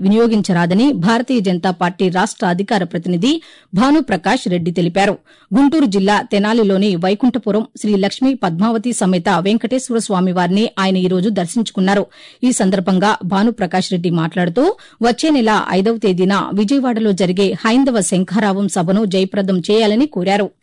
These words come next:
ప్రాంతీయ వార్తలు ముగించే ముందు ముఖ్యాంశాలు మరోసారి. భారత మాజీ ప్రధానమంత్రి మన్మోహన్ సింగ్ పార్థివ దేహానికి రాష్ట్రపతి, ప్రధానమంత్రి సహా పలువురు నివాళులర్పించారు.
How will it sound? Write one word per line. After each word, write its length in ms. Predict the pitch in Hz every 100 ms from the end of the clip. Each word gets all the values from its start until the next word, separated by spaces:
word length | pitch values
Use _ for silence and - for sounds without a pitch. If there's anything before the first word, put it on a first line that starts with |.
| _
ప్రాంతీయ 420 | 247 240 277 285 220
వార్తలు 340 | 196 190 196
ముగించే 400 | 196 185 185 202
ముందు 300 | 190 190 330
ముఖ్యాంశాలు 600 | 311 180 202 185 170 180
మరోసారి. 580 | 175 185 175 170 185 190 - _ _ -
భారత 380 | 185 233 240 240
మాజీ 360 | 190 180 190 214
ప్రధానమంత్రి 800 | 208 170 190 190 175 170 254 320
మన్మోహన్ 540 | 202 185 214 220 214
సింగ్ 280 | 196 202 190 -
పార్థివ 320 | 180 175 185
దేహానికి 640 | 170 180 180 175 170 220 233 185
రాష్ట్రపతి, 580 | 180 - 180 170 233
ప్రధానమంత్రి 680 | 277 196 175 180 190 185 180
సహా 340 | 170 180 196 247
పలువురు 400 | - 185 180 180
నివాళులర్పించారు. 920 | 185 185 180 175 170 185 165 196